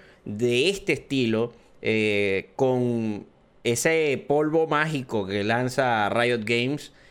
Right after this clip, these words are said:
eh, fue algo muy atractivo. O sea, tú lo viste así, eh, luego obviamente el tema de, me vas a contar cuando viste el, eh, ya cuando se abrió la, esa ala femenina, pero cuando viste el juego por primera vez dijiste, "Oye, esto puede ser lo mío".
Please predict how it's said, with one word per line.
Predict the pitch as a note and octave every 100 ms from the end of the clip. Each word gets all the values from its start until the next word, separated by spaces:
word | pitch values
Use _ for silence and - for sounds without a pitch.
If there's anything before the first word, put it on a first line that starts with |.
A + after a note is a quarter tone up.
| -
eh, | - A2+ A2+ A2 G#2+ G#2 G2 F#2 E2+ - -
fue | - C3+
algo | C#3+ F3
muy | F3+
atractivo. | F3 D#3+ A2+ G#3+ G3+ A2+ F#2+ -
O |
sea, | - G#2 -
tú | C#3
lo | D#3
viste | E3 - D3+
así, | C3 G3 A#3 A3 G#3 - -
eh, | A#2 A#2+ A#2 A2
luego | A#2+ C3+ D3 F#3 E3+
obviamente | D#3 D#3+ F3 F3+
el |
tema | D3+ E3 F3
de, | C#3 A2+
me | A#2 A#2+
vas | B2+
a | D3+
contar | D3 C3 C#3
cuando | E3 D#3 A#2
viste | G#2+ A#2+ B2 E3 D#3+
el, | A2+ A2+
eh, | A2+ G#2 G2
ya | A#2 A2+
cuando | D3+ C#3+
se | A#2+
abrió | G#2 B2
la, | D3 C#3 -
esa | A#2 A2 A2 C#3+
ala | - C#3 C#3+ C#3+ C#3+ -
femenina, | - A#2 G#2+ D3 D#3 G#2
pero | G2+ F#2 F2+ - -
cuando | C3+ C#3 C3+ C3 A#2+
viste | D3 E3 G#3
el | F#3+
juego | C#3 D#3 F3+
por | C#3 B2
primera | B2 C#3+
vez | D#3+ E3
dijiste, | E3 F3 F3 C#3+ - - -
"Oye, | B2 C#3 - - - - _ _ -
esto | - G2+ A2+
puede | C3+ C3
ser | D3 D3
lo |
mío". | C#3+ E3 G#2